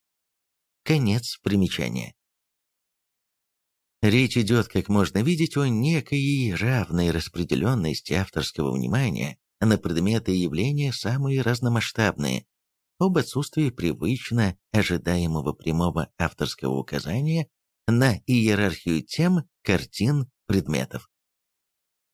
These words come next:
Из суждений такого рода наибольшую известность получили высказывания М. Михайловского. В статье об отцах и детях и о господине Чехове,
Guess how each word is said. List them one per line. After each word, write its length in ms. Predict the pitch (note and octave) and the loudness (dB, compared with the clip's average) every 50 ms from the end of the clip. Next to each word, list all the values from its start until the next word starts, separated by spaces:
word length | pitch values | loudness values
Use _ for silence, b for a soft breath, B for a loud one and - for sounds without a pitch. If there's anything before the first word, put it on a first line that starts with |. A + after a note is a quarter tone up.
| _ - | _ 2
Из 280 | A2 A#2 D3+ E3+ D#3 - | 2 4 4 4 2 0
суждений 640 | - E3 D#3 B2 F#2+ F2 A#2 C#3+ D3+ D3 D3 C#3 | 0 0 0 0 0 0 0 0 2 2 0 0
такого 400 | - - - - C3+ C3 B2 A#2 | 0 -2 -2 -2 0 0 0 2
рода 280 | G#2+ A#2+ C3 B2 B2+ A#2+ | 2 0 0 0 0 0
наибольшую 680 | A2+ A#2 A2+ G#2 F2 F2 G#2 A#2+ - - - A2 G#2 G2 | 2 2 2 2 2 2 0 0 0 0 0 2 2 2
известность 640 | E2 - C#2+ F2 G#2 G#2+ - - G2+ G2 - - | 0 -2 -2 -2 -2 -2 -4 -2 -4 -4 -2 -2
получили 680 | - F#2+ F#2 F#2 F2 - G2 F#2+ F#2+ F#2 F#2 F2 D#2 _ _ - | 0 2 2 2 0 0 0 0 0 0 0 -2 -4 _ _ -2
высказывания 960 | F#2+ F#2 F2 D#2+ - - - F2 F2 D#2+ E2 D#2+ E2 E2 E2 E2+ D#2 - _ - | 0 0 0 0 -2 -2 0 0 0 0 -2 -2 -2 0 0 -2 -2 -4 _ 0
М. 340 | F#2 F2+ F2 E2 D#2 D2 - _ _ | 0 2 2 2 0 -2 -6 _ _
Михайловского. 1000 | - F#2+ F#2+ F2 - - E2+ E2+ F#2 G2 E2 C#2+ - - - B1+ C2+ C2 B1+ - _ _ _ _ _ _ _ _ _ _ _ _ _ _ _ _ _ _ _ | 0 2 2 2 2 0 0 0 0 0 -2 -4 -6 -8 -6 -6 -4 -4 -6 -8 _ _ _ _ _ _ _ _ _ _ _ _ _ _ _ _ _ _ _
В 80 | - - | -12 -4
статье 540 | - - F2+ - - - D#3+ F3 E3+ C3 - | 0 0 0 0 0 0 0 0 0 0 -2
об 200 | C3+ C#3+ A#2 A#2 | -4 -2 -2 -2
отцах 340 | G#2 - - C#3+ C#3 - - | -4 -2 -2 -4 -2 -2 -2
и 60 | G2 | -4
детях 480 | E2+ D#2 C3 C#3+ - - C3 A#2 - - - | -2 -2 -2 -4 -2 -2 -4 -4 -4 -6 -4
и 180 | A#2 A#2+ A2+ G#2 | -2 0 2 2
о 140 | F#2+ F2+ | 2 0
господине 680 | E2+ D#2+ D#2+ - - - F2 E2 D#2+ E2+ D#2+ C#2 A1 - | -2 -4 -6 -8 -4 -2 -2 -2 -2 -2 -2 -4 -4 -6
Чехове, 640 | - - D3 C3+ - - C2+ A1+ B1 C2 - - | -6 -4 -4 -2 -2 -2 -4 -2 -2 -4 -6 -8